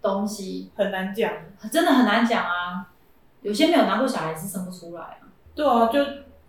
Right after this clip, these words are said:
Speaker 2: 很奇妙。
Speaker 1: 对啊。
Speaker 2: 还是其实是他之前跟的男生都有问题。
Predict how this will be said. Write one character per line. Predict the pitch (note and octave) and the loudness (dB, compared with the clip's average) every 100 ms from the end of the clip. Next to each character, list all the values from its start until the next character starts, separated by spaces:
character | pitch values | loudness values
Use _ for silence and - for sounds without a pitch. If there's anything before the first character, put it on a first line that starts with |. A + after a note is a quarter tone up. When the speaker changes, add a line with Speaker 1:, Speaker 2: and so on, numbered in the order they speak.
| _ | _
Speaker 2:
很 | G#3+ F#3+ | -2 -2
奇 | - G3 | -2 -2
妙。 | G3 G3 F#3 - - _ - C#4+ - _ _ _ | 0 0 0 -4 -14 _ -16 -16 -16 _ _ _
Speaker 1:
对 | A#3+ | -12
啊。 | G3+ | -8
Speaker 2:
还 | F#3+ | -4
是 | A3+ F#4 | -2 -2
其 | C#4+ | -2
实 | B3+ B3 | -4 -6
是 | C#4+ | -6
他 | C4+ C4+ C4+ | -4 -4 -6
之 | C4 | -10
前 | B3+ A3 | -6 -6
跟 | G#3+ A#3 | -4 -4
的 | G#3+ | -4
男 | F#3+ F#3 | -6 -8
生 | G3+ | -6
都 | G3+ | -4
有 | F#3 F3+ | -4 -6
问 | F3+ | -8
题。 | G3 | -14